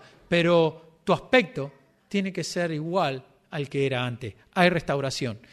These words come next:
Generoso, sacrifica lo mejor que tiene para celebrar que su hijo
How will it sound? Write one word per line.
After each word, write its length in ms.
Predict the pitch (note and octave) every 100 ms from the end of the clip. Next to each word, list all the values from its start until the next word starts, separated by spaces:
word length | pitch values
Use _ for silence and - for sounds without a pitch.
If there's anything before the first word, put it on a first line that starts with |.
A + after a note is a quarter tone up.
| - - -
Generoso, 640 | G3 G3 A#3+ C4+ - D3+
sacrifica 880 | - E3+ F#3 F#3 C4 G3 G3+ G3+ G#3 - _
lo 160 | E3 E3+
mejor 580 | D#3+ - B3 A3+ A3 G#3+
que 140 | D#3
tiene 520 | D3 G3 G3 D#3 D#3 - _ _ -
para 760 | E3 E3 D#3+ D#3+ F3 - _ _
celebrar 920 | - - D3 C#3+ D#3 F#3 D3+ E3+ - _ _ _ _ _ _ _ _ - _ -
que 140 | E3
su 180 | - E3+
hijo 640 | G#3 - A3+ B3 - -